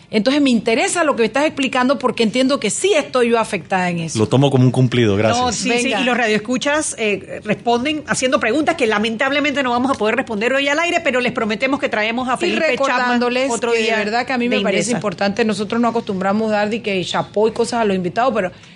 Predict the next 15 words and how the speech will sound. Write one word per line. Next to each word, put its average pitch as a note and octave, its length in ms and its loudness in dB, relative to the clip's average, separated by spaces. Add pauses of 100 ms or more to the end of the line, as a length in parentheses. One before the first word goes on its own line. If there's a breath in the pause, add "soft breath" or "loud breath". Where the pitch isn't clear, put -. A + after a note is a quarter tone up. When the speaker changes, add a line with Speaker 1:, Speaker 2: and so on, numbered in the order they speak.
(120)
Speaker 1:
in-, A#3 140 0
recordando A#3+ 600 2
que C4+ 180 0
Felipe A#3 460 0
Chapman A#3 440 0
viene G#3+ 280 2
de A3+ 80 2
una G3+ 240 0
firma G#3+ 580 0 (200)
de E3+ 180 -2
mucho C4 340 2
respeto A3+ 380 0
en A#3 80 2
este A3 200 0
país, G3 360 0